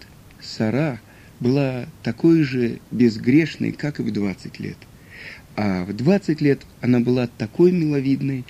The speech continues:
как обычно бывает семилетняя девочка. То есть она сохранила и чистоту юношества, и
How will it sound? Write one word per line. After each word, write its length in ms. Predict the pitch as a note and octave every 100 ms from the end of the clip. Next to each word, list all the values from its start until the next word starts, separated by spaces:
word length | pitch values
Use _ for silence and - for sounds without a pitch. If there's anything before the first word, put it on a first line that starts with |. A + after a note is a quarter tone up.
| - -
как 180 | G#2
обычно 380 | A2+ C3 - A#2
бывает 340 | G#2+ G#2+ A2+ - -
семилетняя 640 | - - G#2 G2 G2+ A2 G2
девочка. 460 | - F2 F2 - - - - - -
То 140 | C3+
есть 260 | B2 - - - - - - - -
она 180 | A#2+ B2+
сохранила 600 | C3 C3 B2+ D3 D3 C3+ - - -
и 140 | F#3+
чистоту 1080 | - E3 D3+ - - C#3+ C#3 - C#3 B2 A#2+ - - -
юношества, 960 | B2 A#2+ E3 D#3 - C3+ - C3 B2+ B2+ - - - -
и 320 | D3 D3+ C3+